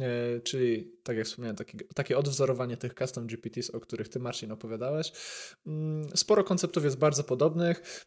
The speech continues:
Największa różnica polega na tym, że to nie z poziomu interfejsu użytkownika tworzymy sobie nowe instancje samych tych asystentów czy agentów, ale z poziomu właśnie api. Możemy sobie skonfigurować nową instancję i zacząć z tą instancją,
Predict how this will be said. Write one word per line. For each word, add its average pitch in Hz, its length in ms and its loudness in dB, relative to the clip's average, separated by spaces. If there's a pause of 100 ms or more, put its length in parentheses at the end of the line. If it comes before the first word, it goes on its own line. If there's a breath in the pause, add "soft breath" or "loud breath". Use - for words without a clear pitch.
(120)
Największa 147 460 4
różnica 147 400 2
polega 131 360 2
na 139 140 0
tym, 143 240 0
że 127 240 6
to 123 420 4
nie 139 160 0
z - 40 -2
poziomu 127 320 0
interfejsu 131 480 0
użytkownika 127 640 -2
tworzymy 123 380 -4
sobie 117 220 -4
nowe 120 220 -4
instancje 120 440 -4
samych 117 320 -4
tych - 200 -8
asystentów 123 560 -4
czy - 140 -4
agentów, 120 420 -4
ale 131 140 4
z 131 60 -4
poziomu 123 360 0
właśnie 110 300 -2
api. 185 360 4 (580 loud breath)
Możemy 160 240 6
sobie 143 200 0
skonfigurować 143 680 2
nową 135 240 0
instancję 151 680 2
i 160 100 0
zacząć 143 340 4
z - 60 -2
tą 135 140 -2
instancją, 127 600 0